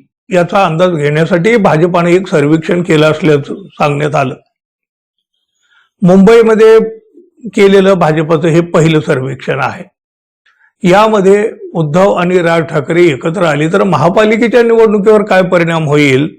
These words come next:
याचा अंदाज म्हणा, आढावा म्हणा, या पहिल्या सर्वेक्षणातून भाजपाने घेतला आहे. दोन ठाकरे बंधू एकत्र आले तरी तुर्तास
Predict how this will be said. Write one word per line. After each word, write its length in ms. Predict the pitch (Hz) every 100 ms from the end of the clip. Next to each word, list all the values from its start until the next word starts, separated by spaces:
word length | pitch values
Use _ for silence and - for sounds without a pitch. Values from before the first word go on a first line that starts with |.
| _ _ _ -
याचा 440 | 165 156 175 -
अंदाज 340 | 175 165 190 196
म्हणा, 300 | 190 190 208
आढावा 580 | - 165 156 185 196
म्हणा, 260 | 185 165 190 247 _ _ _
या 120 | -
पहिल्या 380 | 175 180 143 165
सर्वेक्षणातून 960 | 160 160 143 156 156 160 147 143 208 196
भाजपाने 500 | 160 143 151 151 151
घेतला 340 | 127 131 156
आहे. 220 | 143 143 - _ _ _ _ _ _ _ _ _ _ _ - - - -
दोन 340 | 185 190 247 233
ठाकरे 320 | 214 214 220
बंधू 320 | 220 202 214
एकत्र 360 | 190 160 185 185
आले 440 | 170 160 160 180
तरी 540 | 185 - 190 190 170
तुर्तास 600 | 180 196 185 170 190 170